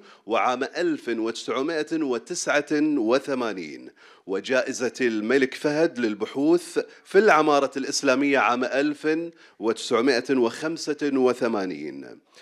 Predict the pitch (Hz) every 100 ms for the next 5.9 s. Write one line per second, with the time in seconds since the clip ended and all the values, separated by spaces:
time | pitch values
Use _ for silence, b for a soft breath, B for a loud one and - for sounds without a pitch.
0 | B 98 104 123 117 147 139 143 - 143
1 | 147 123 98 - 185 - - 127 127 135
2 | 131 131 143 160 156 131 135 127 120 139
3 | 208 214 180 151 139 123 101 101 113 135
4 | B B 92 113 123 - 165 139 - 117
5 | 107 110 - 127 131 135 139 143 143